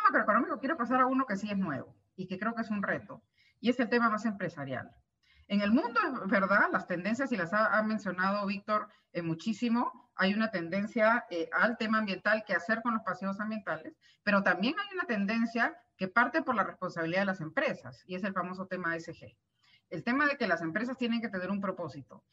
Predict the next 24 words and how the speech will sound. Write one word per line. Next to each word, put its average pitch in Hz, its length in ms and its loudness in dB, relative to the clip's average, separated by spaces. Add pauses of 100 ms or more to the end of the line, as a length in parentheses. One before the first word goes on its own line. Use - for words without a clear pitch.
(120)
y 165 140 -10
tienen 277 360 2
que 285 60 -2
relacionarse 196 640 -2
mejor 185 420 -4 (120)
con 240 160 2
sus 311 160 -6
comunidades, 208 680 -4
con 226 160 -2
sus 269 140 -4
empleados 170 640 0
y 220 120 -8
con 269 160 -4
sus - 160 -14
clientes, 185 680 -6 (320)
es - 180 0
un 247 120 4
tema 269 320 6 (180)
que 202 60 -2
en 190 100 0
realidad 175 560 2
hay 190 140 2
que 202 80 -8
abordar. 175 460 2